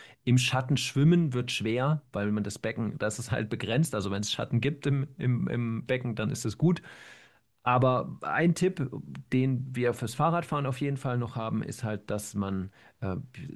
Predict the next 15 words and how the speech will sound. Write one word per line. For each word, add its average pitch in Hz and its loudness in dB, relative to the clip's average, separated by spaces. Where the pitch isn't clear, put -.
die 120 6
Helmwahl 110 2
so 107 -4
ein 104 -2
bisschen 117 -4
auch 107 -4
am, 92 -2
am 92 -8
Wetter, 90 -6
äh, 87 -4
abhä-, 131 4
vom 127 0
Wetter 123 0
abhängig 135 0
macht, 120 -4